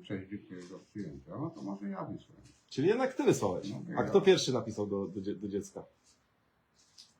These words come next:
Speaker 1: No to widocznie ja muszę.
Speaker 2: O, widzisz, no
Speaker 1: Ja
Speaker 2: cuda,
Speaker 1: muszę.
Speaker 2: cuda się zdarzają. Czyli dobra, oddaj mi tą karteczkę, bo ona będzie, będzie jeszcze mi pomocna.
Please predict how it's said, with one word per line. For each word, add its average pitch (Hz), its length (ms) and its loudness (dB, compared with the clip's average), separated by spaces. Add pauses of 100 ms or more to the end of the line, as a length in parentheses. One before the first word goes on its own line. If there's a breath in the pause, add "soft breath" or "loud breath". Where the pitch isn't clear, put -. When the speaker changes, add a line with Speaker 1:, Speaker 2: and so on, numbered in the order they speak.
(340)
Speaker 1:
No - 220 -8
to 139 140 -6
widocznie 113 540 -4
ja 175 180 -4
muszę. - 220 -8 (280)
Speaker 2:
O, 285 180 0
widzisz, 160 380 6
no 185 100 6
Speaker 1:
Ja 175 60 4
Speaker 2:
cuda, 107 300 6
Speaker 1:
muszę. - 120 -8
Speaker 2:
cuda 147 200 8
się 127 140 4
zdarzają. 101 440 2
Czyli 143 300 0
dobra, 107 320 4
oddaj 123 220 6
mi 113 100 4
tą 110 100 4
karteczkę, 131 400 0
bo 120 60 2
ona 110 100 2
będzie, 104 180 -6
będzie 110 220 -6
jeszcze 107 240 -4
mi 104 60 -4
pomocna. 107 440 -4